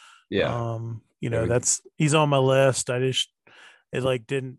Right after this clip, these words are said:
Speaker 2: uh, time out with this week with all the travel and stuff to go see him.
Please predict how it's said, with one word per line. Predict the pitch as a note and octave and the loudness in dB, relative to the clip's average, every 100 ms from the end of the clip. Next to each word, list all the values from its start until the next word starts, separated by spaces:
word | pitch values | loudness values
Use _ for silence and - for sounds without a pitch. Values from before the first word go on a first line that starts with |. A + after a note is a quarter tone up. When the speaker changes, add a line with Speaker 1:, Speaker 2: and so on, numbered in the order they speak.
| - | -8
Speaker 2:
uh, | B2 A#2+ A#2+ A#2 - | -4 -4 -6 -8 -10
time | - C3 B2+ | -6 -4 -2
out | B2 B2 | -4 -6
with | A#2 | -10
this | - A2+ - | -10 -10 -8
week | A#2+ A#2+ - | -6 -6 -8
with | A2 - - _ | -14 -14 -20 _
all | C#3+ B2 | -6 -4
the | A#2+ A2 | -6 -8
travel | B2 A#2 A#2 | -6 -6 -6
and | A#2+ | -10
stuff | - B2 - | -10 -10 -10
to | B2+ | -12
go | B2+ | -12
see | B2 - C3 | -10 -12 -12
him. | - C3+ C3 B2+ B2+ B2 | -8 -4 -2 -4 -6 -10